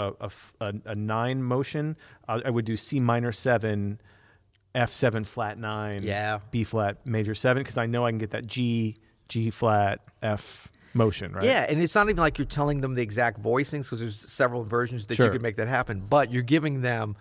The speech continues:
Speaker 2: a-, again, pattern recognition. An experienced player is gonna see that and be like, "Okay, I,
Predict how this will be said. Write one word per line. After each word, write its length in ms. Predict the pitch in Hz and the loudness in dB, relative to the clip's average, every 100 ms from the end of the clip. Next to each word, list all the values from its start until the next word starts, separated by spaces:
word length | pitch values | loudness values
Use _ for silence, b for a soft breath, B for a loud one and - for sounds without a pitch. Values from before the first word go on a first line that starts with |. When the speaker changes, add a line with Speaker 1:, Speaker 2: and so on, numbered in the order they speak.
| b b - | b b -8
Speaker 2:
a-, 60 | - 107 | -4 -2
again, 300 | 127 120 123 | 0 2 0
pattern 380 | 107 139 139 139 | 4 6 6 4
recognition. 540 | 117 113 110 107 107 101 | 2 0 -2 -4 -4 -4
An 60 | |
experienced 420 | 101 - 139 123 | -6 -6 -4 -2
player 160 | - 131 | 2 2
is 100 | 117 | 2
gonna 160 | 120 107 | -2 -2
see 140 | 139 | 0
that 80 | 117 | 0
and 80 | 104 | 0
be 60 | |
like, 140 | 104 92 | -2 -2
"Okay, 420 | 113 - 85 85 _ - | -4 -4 -6 -6 _ -8
I, 140 | 107 | -8